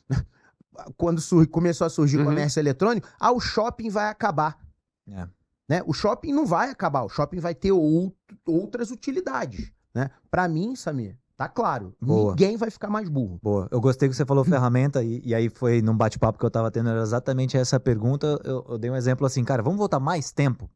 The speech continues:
Speaker 3: Pô, homem das cavernas.
Speaker 2: Uhum, uhum.
Speaker 3: Né? Que ferramentas que, quem que sobrevivia, né? Que é, pô, o cara que sabia, sei lá, fazer uma fogueira.
Speaker 1: Uhum.
Speaker 3: Você sabe fazer uma fogueira hoje?
Speaker 2: É, teria dificuldade de início, né? Você tem um
Speaker 3: Sem,
Speaker 2: tema
Speaker 3: a,
Speaker 2: de,
Speaker 3: a, a,
Speaker 2: é.
Speaker 3: é, eu tava vendo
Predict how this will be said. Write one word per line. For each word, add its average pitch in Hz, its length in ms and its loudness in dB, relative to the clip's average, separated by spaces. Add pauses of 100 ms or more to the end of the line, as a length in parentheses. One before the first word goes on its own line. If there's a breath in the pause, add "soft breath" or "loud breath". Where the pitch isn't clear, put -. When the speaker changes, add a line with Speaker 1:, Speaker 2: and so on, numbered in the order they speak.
Speaker 3:
Pô, 147 120 -4
homem 165 360 -2
das 175 160 -4
cavernas. 107 540 -2
Speaker 2:
Uhum, 120 320 0 (140)
uhum. 104 280 -4 (300)
Speaker 3:
Né? 113 160 0
Que - 160 -6
ferramentas 196 680 2
que, 180 220 0
quem 185 220 -2
que 196 100 -8
sobrevivia, 131 840 4
né? 120 160 0
Que 143 140 -6
é, 147 80 -2
pô, 143 160 -2
o 110 60 -2
cara 123 240 -6
que - 60 -14
sabia, 156 300 -2
sei 156 120 0
lá, 139 80 4
fazer 131 280 6
uma 147 120 6
fogueira. 120 520 2 (140)
Speaker 1:
Uhum. 113 400 -2
Speaker 3:
Você - 80 -10
sabe 165 220 -4
fazer 135 180 0
uma 127 80 0
fogueira 120 360 -2
hoje? 143 220 -8 (640)
Speaker 2:
É, 92 380 0 (100)
teria 107 220 2
dificuldade 113 720 -2
de 107 160 0
início, 101 460 0
né? 107 240 0
Você - 160 -10
tem 107 160 -2
um 110 60 -2
Speaker 3:
Sem, 156 180 4
Speaker 2:
tema 110 200 0
Speaker 3:
a, 139 40 4
Speaker 2:
de, 110 100 -4
Speaker 3:
a, 139 140 0
a, 131 180 0 (140)
Speaker 2:
é. 117 180 2
Speaker 3:
é, - 40 0
eu 120 60 -4
tava 127 160 2
vendo 139 200 0